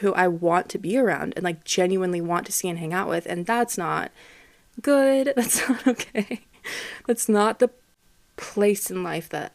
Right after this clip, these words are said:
I wanna be at, at twenty-six. I don't wanna be so antisocial and, like, <sighs> it's not that I hate people, but I do, I don't know what else it could be other than, like, resentfulness from, like, past relationships.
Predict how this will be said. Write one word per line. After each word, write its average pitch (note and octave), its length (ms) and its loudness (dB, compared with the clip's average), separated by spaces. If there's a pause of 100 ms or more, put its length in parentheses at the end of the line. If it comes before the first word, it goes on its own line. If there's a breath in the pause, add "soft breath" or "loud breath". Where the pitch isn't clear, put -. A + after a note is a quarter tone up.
I E3+ 120 2
wanna E3+ 260 -2
be D#3+ 320 -6
at, - 500 -10 (160)
at - 160 -4
twenty-six. - 600 -6
I E3+ 60 0
don't E3+ 120 -2
wanna E3+ 160 -4
be F3 100 -4
so D#3+ 640 0 (640 soft breath)
antisocial F3+ 800 2
and, E3+ 200 0
like, - 360 -8 (1800)
<sighs> - 80 -12 (300 loud breath)
it's G#3 160 -2
not C4 140 4
that F#4 100 8
I F#4 80 6
hate A#3 560 0 (180)
people, G#3 380 2
but G#3+ 200 4
I G3+ 160 4
do, A#3 440 2 (640 loud breath)
I A3+ 120 6
don't D4 180 2
know G#3+ 380 4
what A#3 220 4
else G#3 160 0
it - 60 -2
could F#3+ 160 -4
be F#3 200 -2
other G3+ 220 2
than, F#3+ 160 0
like, G3 240 0
resentfulness F#3 960 -2
from, - 400 -4
like, G#2+ 160 -2
past - 380 -6
relationships. G3 720 -4